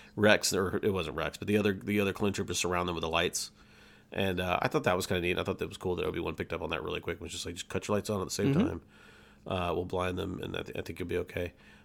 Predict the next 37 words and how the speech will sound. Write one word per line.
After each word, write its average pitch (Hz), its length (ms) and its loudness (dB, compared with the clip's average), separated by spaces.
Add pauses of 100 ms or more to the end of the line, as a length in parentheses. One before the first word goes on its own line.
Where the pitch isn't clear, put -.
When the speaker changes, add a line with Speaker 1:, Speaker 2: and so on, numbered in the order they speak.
Speaker 1:
Um, 101 200 2
I 107 100 8
did 113 180 6
enjoy 110 180 6
the 107 80 4
fact 101 300 6
that 95 260 2
he 101 140 0
wanted 101 200 2
to 90 60 -8
take 87 200 -2
that 101 180 6
one 101 160 4
worm 95 260 4
out 98 160 6
with 98 120 2
him, 101 220 2
and 113 220 12
Anakin 117 340 4
was 104 120 2
just 90 120 -6
like, 90 120 -4
"I 92 100 2
ain't 95 140 2
doing 90 200 0
that." 90 280 2
<laughs> - 680 -8
And 147 80 8
just, - 140 6
like, 131 140 8
stepped - 340 2
on - 160 2
it. - 120 4
It - 0 -
was 120 260 2
like, 107 120 0 (460)
"t-" 131 140 8